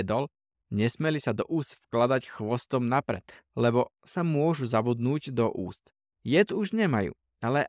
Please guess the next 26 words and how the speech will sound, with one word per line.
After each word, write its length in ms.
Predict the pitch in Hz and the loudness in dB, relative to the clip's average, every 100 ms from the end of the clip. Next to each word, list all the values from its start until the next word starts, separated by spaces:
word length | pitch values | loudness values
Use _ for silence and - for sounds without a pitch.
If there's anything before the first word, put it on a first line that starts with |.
| 147 | -2
aj 160 | 160 | -2
tak 160 | 170 170 | 0 0
je 140 | 151 175 | 0 -2
to 80 | |
ako 320 | - 160 - 101 | 0 -2 -2 -6
vyťahovať 720 | 135 156 139 143 139 131 - | 0 2 4 4 2 0 -6
zabodnutú 720 | 123 127 139 139 143 - 101 - | -2 0 2 0 -2 -6 -10 0
kosť 400 | - 123 - - _ | 2 2 0 -20 _
z 100 | - 107 | -8 -2
ryby 280 | 104 98 104 | 0 0 -4
z 100 | - | -6
úst. 480 | - 110 98 - _ _ _ _ _ _ | -4 -2 -4 -10 _ _ _ _ _ _
Celý 240 | - 160 226 | 0 2 4
lov 240 | 208 156 | 2 0
škorpiónov 640 | - 143 - 165 165 175 - _ 135 | 0 0 2 2 4 2 0 _ -10
som 240 | - 147 | -2 0
natočil 480 | 143 135 147 - 147 | 2 2 0 -2 -4
aj 320 | - 127 131 | -2 0 0
pre 160 | - 110 | 0 -2
slovenskú 560 | 104 110 113 110 - - | 0 -2 -2 -4 -10 -12
televíziu 800 | 85 92 92 107 120 156 226 - | -6 -2 0 0 2 2 2 0
a 80 | |
nájdete 400 | 104 101 101 - | 0 0 -2 -4
na 160 | 107 101 | -4 -4
cestičinov 640 | - 104 - - 98 98 | -4 -8 -8 -10 -6 -4
bodka 320 | 95 98 - | -4 -6 -4